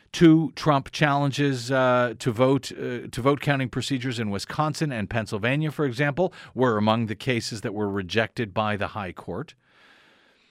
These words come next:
And while the vote counting was still underway in November, the court declined to stop Pennsylvania from counting ballots received after Election Day. In other words,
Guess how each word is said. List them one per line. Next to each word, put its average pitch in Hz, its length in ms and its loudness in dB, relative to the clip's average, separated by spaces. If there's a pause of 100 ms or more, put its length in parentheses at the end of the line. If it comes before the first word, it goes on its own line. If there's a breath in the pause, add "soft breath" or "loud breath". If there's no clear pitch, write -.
(540 soft breath)
And 147 140 2
while 170 120 6
the 147 80 6
vote 233 220 8
counting 151 320 2
was 135 100 -2
still 156 240 4
underway 147 560 2
in 139 260 0
November, 135 640 4
the 127 120 -4
court 135 300 0
declined 143 760 0
to 147 120 -2
stop 139 340 -2
Pennsylvania 143 640 0
from 170 220 -2
counting 127 340 0
ballots 160 560 2
received 143 540 0
after 127 400 -2
Election 175 480 -2
Day. 104 180 2
In 175 160 -2
other 302 260 2
words, 127 520 0